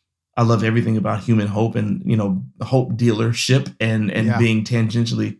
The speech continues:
Speaker 1: connected to you in this way is that, like, the hope is, no, that lady in aisle six didn't say anything or do anything.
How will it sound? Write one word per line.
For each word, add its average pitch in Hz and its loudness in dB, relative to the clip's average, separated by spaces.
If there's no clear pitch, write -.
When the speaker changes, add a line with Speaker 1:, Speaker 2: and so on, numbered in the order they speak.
Speaker 1:
connected 104 -4
to 113 -6
you 104 -2
in 104 -4
this 107 -8
way 110 -2
is 117 -4
that, - -2
like, 113 -2
the 120 0
hope 139 2
is, 113 -2
no, 127 2
that 131 0
lady 143 2
in 107 -4
aisle 117 0
six 135 -2
didn't 117 0
say 120 0
anything 117 -2
or 113 -4
do 110 -4
anything. 104 -8